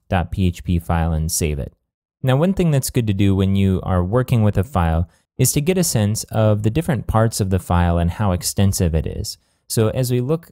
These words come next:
up from the top, we see that there's a function declaration here, and then there's some P H P processing here, and then if we scroll down, there's a form here.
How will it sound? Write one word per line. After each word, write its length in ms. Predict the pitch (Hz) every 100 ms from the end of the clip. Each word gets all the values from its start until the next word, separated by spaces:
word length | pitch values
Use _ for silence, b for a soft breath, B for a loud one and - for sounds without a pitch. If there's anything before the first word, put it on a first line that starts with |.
| _
up 180 | 127 -
from 220 | - 113
the 100 | 101
top, 380 | 92 110 104 -
we 80 | 95
see 240 | - 98
that 160 | 92 85
there's 300 | 92 87 87
a 160 | 82
function 420 | 78 - 113 -
declaration 640 | 110 110 - 98 92 90 85
here, 380 | - 117 139 - _ _ _ _
and 140 | 107
then 80 | 110
there's 220 | 110 98
some 160 | - 95
P 220 | - 107
H 120 | 104
P 140 | - 101
processing 680 | - 95 95 95 87 85 85
here, 540 | - 139 98 85 98 _ _ _
and 80 | 95
then 80 | 92
if 100 | 90
we 80 | 92
scroll 380 | - 101 95
down, 460 | 87 87 90 87 87
there's 380 | 90 90 90 87
a 40 |
form 380 | 82 - 90 87
here. 380 | 85 90 60 -